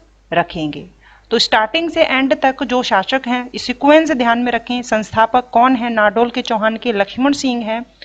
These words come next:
इनका जो बेटा है उत्तराधिकारी महाराव सोही आता है, उसके बाद राव बलीराज आता है, ठीक है।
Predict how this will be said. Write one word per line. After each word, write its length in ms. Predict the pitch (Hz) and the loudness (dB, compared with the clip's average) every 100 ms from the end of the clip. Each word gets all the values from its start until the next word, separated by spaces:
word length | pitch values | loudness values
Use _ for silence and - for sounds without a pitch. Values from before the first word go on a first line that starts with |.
| - - - | -20 -8 0
इनका 280 | 240 247 277 | 2 4 4
जो 200 | 277 254 | 4 2
बेटा 340 | 214 208 269 | 2 4 4
है 140 | 254 240 | 4 0
उत्तराधिकारी 640 | 247 233 226 226 226 240 | 2 2 2 2 0 0
महाराव 540 | 220 190 220 233 214 208 | 0 2 4 4 4 2
सोही 380 | - 208 233 240 | -4 -6 -2 0
आता 240 | 220 226 | 2 2
है, 140 | 220 226 | 0 0
उसके 280 | 214 - 220 | -6 -6 0
बाद 240 | 214 214 | 0 0
राव 300 | 196 190 226 | 2 4 4
बलीराज 580 | 180 180 247 294 233 208 | 0 -2 0 4 2 2
आता 260 | - 202 202 | -4 -2 -2
है, 240 | 208 208 202 _ _ _ _ _ _ _ _ - | -2 -4 -10 _ _ _ _ _ _ _ _ -4
ठीक 200 | 240 240 | 0 4
है। 180 | 320 220 | 4 2